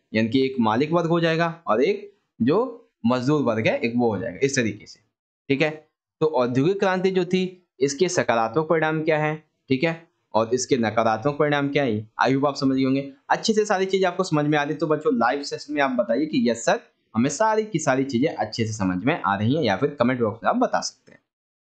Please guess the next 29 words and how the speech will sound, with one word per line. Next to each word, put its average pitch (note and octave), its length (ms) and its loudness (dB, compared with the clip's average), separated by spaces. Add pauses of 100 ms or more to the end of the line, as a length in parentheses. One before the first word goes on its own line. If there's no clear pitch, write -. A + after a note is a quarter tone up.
(160)
अब E3 120 2
देखो G3+ 240 2
इसमें G3 220 0
अथवा D3+ 300 0
में D#3 120 -2
क्वेश्चन C#3+ 320 2
क्या B2+ 120 2
है, A#2+ 140 -2
बहुत C#3 280 2
इंपॉर्टेंट D3 400 0
है C#3+ 60 4
आपका C3+ 240 0
ये, C#3 140 2
शायद C3+ 260 2
अभी B2+ 120 -2
तक B2+ 160 -6
आपने, B2+ 240 0
अ, C3 160 -4 (100)
पढ़ा A2+ 360 2
भी C#3+ 100 0
नहीं C3 160 2
होगा A#2 360 -2 (240)
कि F3+ 200 0
औद्योगिक D3 480 2
क्रांति D#3 340 0
का F#3 120 2
जो F3+ 140 0
विषय A#2+ 260 0
है, - 260 -4